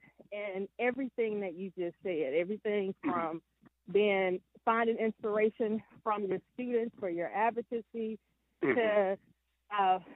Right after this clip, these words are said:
Speaker 1: facing your fears, going backwards, uh, having razor sharp, sharp focus so that you can get ahead and all of that.
Speaker 2: Mm-hmm.
Speaker 1: What piece of advice would you give, um, an educator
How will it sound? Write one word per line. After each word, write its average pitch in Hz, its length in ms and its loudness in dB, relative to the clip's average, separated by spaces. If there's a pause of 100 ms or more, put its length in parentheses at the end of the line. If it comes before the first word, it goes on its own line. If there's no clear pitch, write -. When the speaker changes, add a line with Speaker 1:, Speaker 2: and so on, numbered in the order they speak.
(220)
Speaker 1:
facing 262 380 2
your 233 200 0
fears, 247 480 0
going 240 340 -2
backwards, 226 540 -4 (640)
uh, 214 320 2 (540)
having 240 400 0
razor 240 320 0 (100)
sharp, 240 240 -4 (240)
sharp 254 280 0 (260)
focus 233 420 -4 (100)
so 233 160 -4
that 214 200 -4
you 226 140 -8
can 202 180 -14
get 220 160 -4
ahead 214 400 0
and 208 100 -8
all 214 160 -6
of 214 60 -6
that. 208 220 -4 (400)
Speaker 2:
Mm-hmm. 233 140 -2
Speaker 1:
What 370 280 2 (160)
piece 349 260 0
of 302 140 -2
advice 202 600 0 (640)
would 233 220 2
you 254 360 -2
give, 226 460 4 (520)
um, 190 380 -4
an 190 200 -6
educator 175 760 0